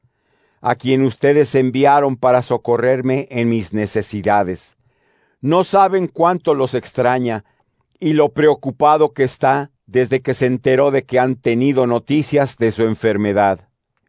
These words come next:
Efectivamente, ha estado enfermo y a las puertas de la muerte, pero Dios ha tenido compasión de él, y no solo de él, sino también de mí,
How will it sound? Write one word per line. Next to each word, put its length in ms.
Efectivamente, 1120
ha 160
estado 400
enfermo 680
y 140
a 80
las 180
puertas 480
de 100
la 120
muerte, 560
pero 260
Dios 340
ha 120
tenido 420
compasión 720
de 320
él, 180
y 120
no 160
solo 380
de 320
él, 160
sino 300
también 500
de 140
mí, 340